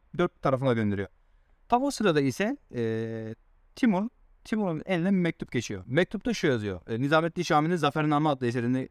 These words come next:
eserinde bulabilirsiniz. Bunu yazanlar Aydınoğlu Beyliği. Ondan önce şunu belirteyim. İzmir Kalesi'ni Osmanlılar sekiz yıl kuşatıyor ama alamıyor. Şimdi,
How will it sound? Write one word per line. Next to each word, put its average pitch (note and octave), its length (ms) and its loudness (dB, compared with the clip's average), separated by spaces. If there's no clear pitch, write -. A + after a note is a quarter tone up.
eserinde A2+ 400 0
bulabilirsiniz. A#2+ 640 -2
Bunu G3 140 0
yazanlar F#3 440 4
Aydınoğlu D#3+ 600 2
Beyliği. B2+ 300 2
Ondan G3 260 0
önce G#3 160 -2
şunu G#3 200 -2
belirteyim. F#3+ 400 0
İzmir F#3 400 2
Kalesi'ni D#3+ 520 0
Osmanlılar D3+ 560 2
sekiz D#3+ 400 -2
yıl C3 120 0
kuşatıyor E3+ 420 0
ama D#3 160 4
alamıyor. G#2+ 280 2
Şimdi, B2+ 180 2